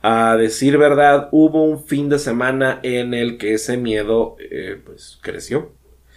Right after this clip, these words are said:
La joven dio una fiesta en su casa donde la bienvenida,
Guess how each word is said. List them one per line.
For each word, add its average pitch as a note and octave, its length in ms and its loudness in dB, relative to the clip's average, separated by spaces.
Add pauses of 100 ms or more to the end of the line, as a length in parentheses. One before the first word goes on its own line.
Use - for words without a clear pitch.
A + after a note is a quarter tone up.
(340)
La B2+ 200 2
joven G#3+ 320 6
dio F3 100 -2
una E3+ 160 2
fiesta D3 320 0
en C#3 80 0
su B2+ 160 -8
casa C3 380 2
donde A#2 500 0
la A2 400 2
bienvenida, A#2 880 0